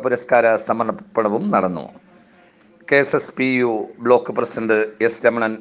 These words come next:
അധ്യക്ഷത വഹിച്ച സമ്മേളനം ഗാന്ധി സ്മാരക നിധി ചെയർമാൻ ഡോക്ടർ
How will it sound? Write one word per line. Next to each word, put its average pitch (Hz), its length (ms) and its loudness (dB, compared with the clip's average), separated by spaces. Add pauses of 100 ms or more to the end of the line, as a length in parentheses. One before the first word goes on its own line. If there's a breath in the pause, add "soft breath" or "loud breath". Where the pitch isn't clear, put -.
(140)
അധ്യക്ഷത 117 400 -2
വഹിച്ച 107 200 -2 (100)
സമ്മേളനം 104 420 -2 (720 loud breath)
ഗാന്ധി 156 500 2
സ്മാരക 127 420 2
നിധി 110 220 -4 (240)
ചെയർമാൻ 110 360 2 (340)
ഡോക്ടർ 113 320 2